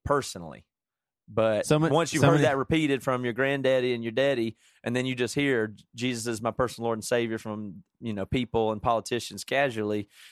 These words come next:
Speaker 1: then, and you grow up into that mindset, then y-, you've just misunderstood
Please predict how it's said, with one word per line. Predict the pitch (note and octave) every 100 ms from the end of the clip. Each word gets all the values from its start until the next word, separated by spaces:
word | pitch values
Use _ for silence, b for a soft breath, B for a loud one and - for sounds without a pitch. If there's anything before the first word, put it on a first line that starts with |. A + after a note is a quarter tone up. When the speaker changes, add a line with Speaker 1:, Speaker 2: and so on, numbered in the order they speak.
| -
Speaker 1:
then, | A#2+ A2+ A2 - A#2
and |
you | A#2+
grow | A#2 B2 A#2+
up | A2+
into | A2 G#2+
that | G#2+ D3 B2+
mindset, | A2 G#2+ - G#2+ G#2+
then | G#2 G#2+ D#2
y-, | G2
you've | B2 A2+
just | G2+ A2 B2 A2+ -
misunderstood | A#2 - A2 G2 - B2 A2+ G#2+